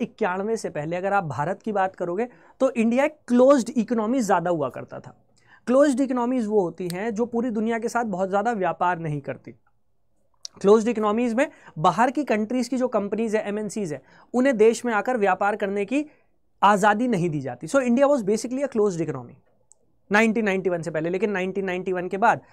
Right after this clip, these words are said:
हमें पता है, हमने लिबरलाइजेशन, प्राइवेटाइजेशन, ग्लोबलाइजेशन अपनाया, हमने अपनी इकोनॉमी को ओपन अप किया और उसके बाद एमएनसीज इंडिया में आने लग गई। नाइनटीन नाइंटी वन के बाद आपको देखने को मिलेगा कि इंडिया में अलग-अलग सेक्टर्स, क्योंकि यहाँ पर प्राइवेट सेक्टर आ गया है अब।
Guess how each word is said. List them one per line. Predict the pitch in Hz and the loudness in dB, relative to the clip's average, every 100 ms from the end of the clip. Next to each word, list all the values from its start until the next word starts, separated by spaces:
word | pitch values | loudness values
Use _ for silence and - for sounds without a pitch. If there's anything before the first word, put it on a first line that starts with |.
| - | -6
हमें | 175 226 | -2 0
पता | 220 208 | 0 0
है, | 214 | 0
हमने | 208 214 | 0 0
लिबरलाइजेशन, | 202 185 190 190 185 190 202 | 0 0 -2 -2 -2 -4 -2
प्राइवेटाइजेशन, | 185 180 175 180 156 185 | -2 0 0 -2 -4 -4
ग्लोबलाइजेशन | 165 165 175 170 160 175 | -2 0 -2 -2 -6 -10
अपनाया, | 165 170 165 - - | -10 -12 -12 -18 -4
हमने | 202 226 | 2 2
अपनी | 233 226 220 | 2 0 -4
इकोनॉमी | 214 196 208 | -2 -2 0
को | 208 | 0
ओपन | 175 190 | 0 -2
अप | 190 - | -4 -6
किया | 190 175 - _ - | -6 -6 -8 _ -2
और | 240 262 | 2 2
उसके | - 285 | 0 0
बाद | 269 262 | 0 0
एमएनसीज | 208 220 196 214 | -2 -2 -2 -4
इंडिया | 180 175 | -4 -4
में | 180 | -6
आने | 143 120 | -8 -12
लग | 107 | -16
गई। | - - _ _ - _ _ _ _ _ - | -20 -20 _ _ -20 _ _ _ _ _ -6
नाइनटीन | 175 233 311 370 349 | 0 4 4 4 4
नाइंटी | 285 269 269 | 4 2 2
वन | 247 | 0
के | 240 | 2
बाद | 226 214 | 2 2
आपको | 214 214 | 2 2
देखने | 208 233 240 | 2 2 -4
को | |
मिलेगा | 214 185 220 | -2 -2 -4
कि | 254 | -6
इंडिया | 254 220 226 269 | -4 -2 2 2
में | 240 131 _ _ - | 0 -4 _ _ 2
अलग-अलग | 240 277 320 | 2 4 2
सेक्टर्स, | 330 - 226 - 190 - | 0 -4 -4 -2 -2 -2
क्योंकि | - 208 247 | -2 0 0
यहाँ | 247 226 | 0 0
पर | 262 | -2
प्राइवेट | 226 202 226 | 2 2 0
सेक्टर | - 214 226 | -2 -4 -2
आ | - 214 | 4 4
गया | 208 170 | 4 2
है | |
अब। | 135 | -2